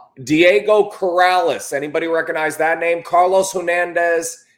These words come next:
Jesus Chavez, Jose Luis Castillo twice. Our favorite guy that we talk about ducking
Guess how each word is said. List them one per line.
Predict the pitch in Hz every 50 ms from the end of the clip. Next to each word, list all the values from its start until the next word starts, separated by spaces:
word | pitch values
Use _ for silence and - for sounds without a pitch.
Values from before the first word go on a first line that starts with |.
| _ -
Jesus | 147 156 147 - - - 196 214 220 190
Chavez, | - - - 196 170 175 165 160 151 160 156 156 156 151 151 - - _ _ _ _ -
Jose | - 165 165 156 165 180 175 190 190
Luis | 185 185 175 175 175 165 - -
Castillo | - 175 165 - - - - 180 170 165 165 160 151 147
twice. | - - - 165 180 165 139 113 101 - - - _ _ _ _ _
Our | - 180 180 180 170 175 - -
favorite | 208 202 208 214 214 196 220 240 240 233 - 185
guy | - 208 185 165 156 139 127 127 127 127
that | 123 135 139 143
we | 147 165 185
talk | - - 202 185 180 180
about | 190 165 175 170 180 - - - - _
ducking | - 190 190 196 190 190 - 170 151 139 127 123 120